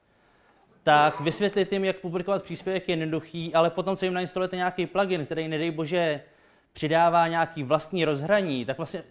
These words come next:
uživatelé jsou opravdu zmatený, protože nemáme žádnou jednotnou, nemáme žádný jednotný U I dneska. A nemáme žádný jednotný U I.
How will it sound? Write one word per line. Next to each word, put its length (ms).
uživatelé 420
jsou 120
opravdu 240
zmatený, 460
protože 220
nemáme 380
žádnou 380
jednotnou, 880
nemáme 320
žádný 300
jednotný 440
U 120
I 300
dneska. 480
A 840
nemáme 420
žádný 320
jednotný 520
U 100
I. 220